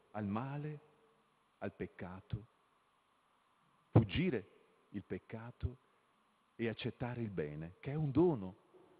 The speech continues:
non è produzione nostra. Il bene e l'amore è un dono da ricevere, da riempirsene e da donare.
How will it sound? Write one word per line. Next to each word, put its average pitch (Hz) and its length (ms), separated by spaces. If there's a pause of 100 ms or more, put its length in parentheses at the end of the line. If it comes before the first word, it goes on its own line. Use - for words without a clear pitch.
(720)
non 156 160
è 202 60
produzione 120 680
nostra. 98 480 (160)
Il 160 180
bene 175 520
e 160 100
l'amore 160 460
è 202 100
un 170 180
dono 170 380
da 170 100
ricevere, 151 640 (1500)
da 113 140
riempirsene 160 920 (880)
e 123 100
da 123 120
donare. 95 540